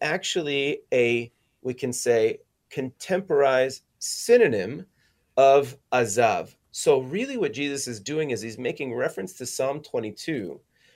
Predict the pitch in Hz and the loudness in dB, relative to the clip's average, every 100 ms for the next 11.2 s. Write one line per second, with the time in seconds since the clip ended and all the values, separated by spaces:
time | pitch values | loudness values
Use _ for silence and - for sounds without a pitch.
0 | - 127 - 170 175 113 139 120 127 131 | -2 -2 2 0 0 -2 0 0 0 -2
1 | 123 127 120 113 - 131 139 185 - _ | -2 -2 -2 -2 -4 -6 -6 -8 -16 _
2 | 139 131 110 165 190 190 160 143 127 120 | -6 -6 -4 0 0 0 -2 -2 0 4
3 | 127 123 117 - 92 156 180 190 190 190 | 4 4 -4 -6 0 2 4 4 4 4
4 | 175 160 160 - 165 139 127 113 127 120 | 2 0 -6 -8 -4 0 0 0 -2 -4
5 | 120 127 143 143 - 127 127 107 120 117 | -6 -6 -8 -10 -10 -8 -6 -4 -2 -2
6 | 110 - 101 98 90 _ _ _ - 131 | -2 -4 -6 -6 -8 _ _ _ 2 2
7 | 110 127 113 104 - - 143 107 98 113 | 2 -2 -2 -4 -6 0 2 2 2 0
8 | 117 107 - 110 98 - - 147 127 117 | 0 -2 -6 -10 -10 -10 -10 -6 -4 -4
9 | 107 110 110 101 104 - 95 - - _ | -4 -6 -4 -4 -4 -4 -10 -10 -18 _
10 | _ _ - 107 - 104 104 113 92 95 | _ _ -8 -4 -2 -2 -6 -6 -6 -8
11 | - 58 | -12 -14